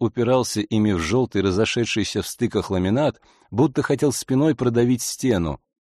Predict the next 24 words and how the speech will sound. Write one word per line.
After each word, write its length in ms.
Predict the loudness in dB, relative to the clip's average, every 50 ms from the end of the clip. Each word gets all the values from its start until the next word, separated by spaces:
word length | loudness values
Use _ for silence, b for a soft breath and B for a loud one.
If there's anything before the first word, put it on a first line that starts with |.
| _ _ _ _ _
Едва 360 | -6 -2 -2 0 2 2 2 2
приметно 500 | 2 2 2 2 2 0 0 -2 -2 0
елозил 460 | 0 2 2 2 0 0 0 0 0
макушкой, 560 | 0 0 -2 -2 -2 -4 -4 -4 -6 -8 -8
стараясь 480 | -8 -4 -4 -2 0 0 -2 -2 -2 -4
глубже 440 | -2 -2 0 0 -2 -2 -2 -4
спрятаться 640 | -4 -4 -6 -4 -2 0 0 0 -2 -4 -6 -6 -6
в 100 | -6 -6
капюшон. 640 | -10 -8 -4 -4 -6 -4 -2 -2 0 0 -2 -2 -6 _ _ _ _ _ _ _ _ _ _ _ _ _ _ _ _
«Прости, 440 | -4 -2 -2 -2 -2 -4 -4 -2 -2
я 180 | 0 0 -2
тут 400 | -4 -6 -10 -14 _ -16 -18 -14 -8
наследила». 880 | -6 -6 -6 -6 -4 -2 -2 -2 -2 -2 0 0 0 0 0 -2 -6 -10 b b b b b b b
Девушка 380 | 0 2 2 2 2 -2 -6 -8
посмотрела 520 | -6 -4 0 0 0 2 2 2 2 2
ему 200 | 2 2 2 0
в 80 | 0 0
глаза 380 | 0 0 0 0 0 0 -4
с 140 | -4 -4 -2
мягкой 440 | -2 -2 -2 -2 -4 _ -6 -4 -2
грустью 640 | 0 0 0 0 0 -4 -8 -8 -4 -4 -4 -4 -4 -6
и 120 | -4 -4
улыбнулась. 880 | -2 -2 0 -2 -2 -2 -4 -4 -4 -4 -6 -8 -10 -10 -12 -16 -18 _ _ _ _ _ _ _ _ _ _ _ _ _ _ _ _ _ _ _ _ _ -8
«Кристина». 960 | -4 -2 -2 -2 -2 -6 -8 -6 -2 0 2 2 2 0 -2 -4 -8 -12